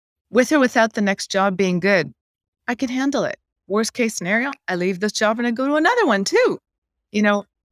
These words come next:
worst case scenario with a partnership, you know, if I regret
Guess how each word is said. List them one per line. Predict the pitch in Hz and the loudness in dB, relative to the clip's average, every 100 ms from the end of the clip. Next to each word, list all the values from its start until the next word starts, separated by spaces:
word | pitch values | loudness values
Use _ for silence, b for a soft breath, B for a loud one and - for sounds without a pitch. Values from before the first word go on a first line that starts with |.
| _ _ _ _ | _ _ _ _
worst | 196 220 - | 0 0 2
case | 254 240 | 0 0
scenario | - 240 269 269 | 0 2 4 4
with | 269 | 2
a | |
partnership, | 220 302 339 311 294 233 165 - _ _ _ | 2 2 2 0 0 2 2 0 _ _ _
you | - | -2
know, | 202 202 | 0 2
if | 185 - | 0 0
I | 208 | 0
regret | 190 180 196 240 | 0 0 2 2